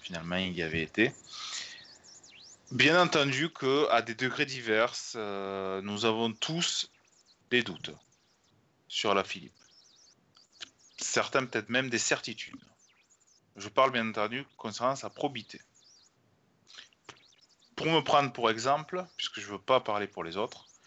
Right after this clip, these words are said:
à partir du moment où, euh, il prend de l'acétone, même si c'est autorisé et qu'on ne peut pas parler d'un produit dopant puisque c'est autorisé dans la liste, pour ma part, je considère que c'est quand même du dopage. Euh,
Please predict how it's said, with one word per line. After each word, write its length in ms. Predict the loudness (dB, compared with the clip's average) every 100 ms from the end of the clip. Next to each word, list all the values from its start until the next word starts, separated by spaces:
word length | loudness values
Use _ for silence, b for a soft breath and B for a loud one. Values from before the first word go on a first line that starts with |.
| B B B
à 60 | 0
partir 320 | 2 2 4
du 80 | 4
moment 680 | 2 4 8 8 6 2 -8 -12
où, 260 | -8 -4 -4
euh, 80 | -4
il 120 | -8
prend 240 | -2 0
de 100 | 0
l'acétone, 800 | 2 2 2 2 0 6 6 6 2
même 160 | 4
si 100 | 4
c'est 200 | 4 4 2
autorisé 680 | 0 2 0 0 2 2
et 60 | 4
qu'on 100 | 0
ne 60 |
peut 80 | -2
pas 160 | 2 2
parler 320 | 6 4 4
d'un 160 | 0 -8
produit 260 | -8 -6
dopant 300 | -4 0 0
puisque 260 | 0 -2 -4 -12 B B B
c'est 220 | -6 2
autorisé 600 | 6 6 6 4 4 4
dans 80 | 6
la 100 | 4
liste, 240 | 2 -6
pour 100 | -4
ma 140 | 0 4
part, 180 | 6 4
je 140 | 2
considère 400 | -2 -2 2 2
que 80 | 0
c'est 80 | -2
quand 140 | 2
même 120 | 2
du 120 | 2 0
dopage. 580 | 0 2 0 2 -2 -4 _ -20 -20 B B B B B B B
Euh, 180 | 0 4